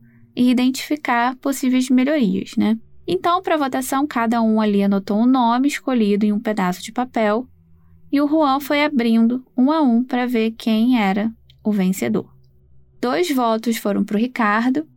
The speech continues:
um papel tava em branco e o outro era totalmente ilegível. O Marco Aurélio avisou pro Juan que o nome do papel que não foi identificado era o dele, porque ele tinha votado nele mesmo.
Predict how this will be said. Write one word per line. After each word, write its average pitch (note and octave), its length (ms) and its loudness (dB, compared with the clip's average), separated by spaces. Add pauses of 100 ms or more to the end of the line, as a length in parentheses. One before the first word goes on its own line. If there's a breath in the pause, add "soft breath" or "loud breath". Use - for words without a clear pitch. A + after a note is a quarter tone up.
(300)
um F4+ 160 0
papel A3 460 -2
tava G#3+ 200 -2
em C#4 60 2
branco C4+ 480 0
e F#4 80 4
o F4+ 60 4
outro D4 440 0 (240)
era A#3+ 280 -4 (100)
totalmente D4+ 460 0
ilegível. G3 560 0 (480)
O B3 60 2
Marco B3+ 280 2
Aurélio A3+ 240 0
avisou A#3+ 320 0
pro D#4 160 -2
Juan B3 220 2
que C#4+ 100 -4
o C#4+ 80 0
nome C#4 260 0
do D4+ 100 -4
papel G#3+ 380 -2
que A3+ 80 -2
não G#3 100 0
foi G3+ 140 -4
identificado G3+ 800 -2
era G#3 160 -2
o B3 100 0
dele, A3 380 2
porque - 260 -8
ele C4+ 320 0
tinha C4 160 -2
votado A3 420 0
nele A3+ 260 2
mesmo. G#3 480 2